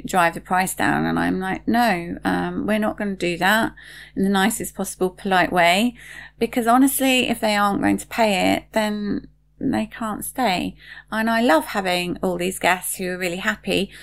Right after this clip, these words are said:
but ultimately there's no point if you're not making money. So it's something that you need to take control of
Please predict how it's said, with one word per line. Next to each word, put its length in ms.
but 120
ultimately 640
there's 180
no 160
point 380
if 160
you're 80
not 160
making 300
money. 240
So 200
it's 300
something 420
that 300
you 140
need 180
to 100
take 280
control 500
of 340